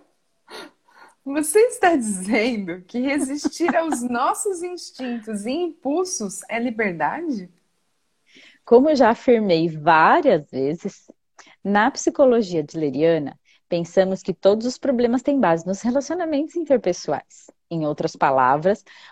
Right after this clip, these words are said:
Speaker 2: buscamos nos libertar dos relacionamentos. Queremos ser livres deles, porém, é absolutamente impossível viver sozinho no universo. Com base no que já discutimos, nossa conclusão sobre o que é liberdade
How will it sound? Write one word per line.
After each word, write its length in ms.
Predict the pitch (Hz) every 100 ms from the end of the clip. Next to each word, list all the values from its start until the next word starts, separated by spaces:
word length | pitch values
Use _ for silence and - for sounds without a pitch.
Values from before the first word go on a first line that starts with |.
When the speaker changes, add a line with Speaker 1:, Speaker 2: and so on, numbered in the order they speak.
| -
Speaker 2:
buscamos 960 | 175 196 - - 180 185 226 294 320
nos 180 | 269 233
libertar 680 | 185 165 160 147 170 160 196
dos 160 | 262 254
relacionamentos. 920 | 269 - - 311 359 269 - - - _ _ - _
Queremos 360 | - 156 151 156
ser 200 | 196 214
livres 500 | 240 294 208 170 156
deles, 460 | 151 123 - - - -
porém, 500 | 240 220 220 247 349 _ _ -
é 80 | 415
absolutamente 720 | 403 - 381 381 349 330 359
impossível 540 | 330 311 - 330 339
viver 280 | 311 285 294
sozinho 600 | - 302 320 247 349 359
no 100 | 214
universo. 680 | 170 151 147 127 - - - _ _ _ _ -
Com 240 | 214 220
base 380 | 220 285 349 359
no 100 | 320
que 140 | 233
já 140 | 190 165
discutimos, 800 | - 147 - 214 226 160 - - 196
nossa 320 | 208 208 226
conclusão 580 | 190 180 170 160 196 208
sobre 300 | 202 151 160
o 60 |
que 120 | -
é 60 | 170
liberdade 760 | 156 143 147 139 196 220 156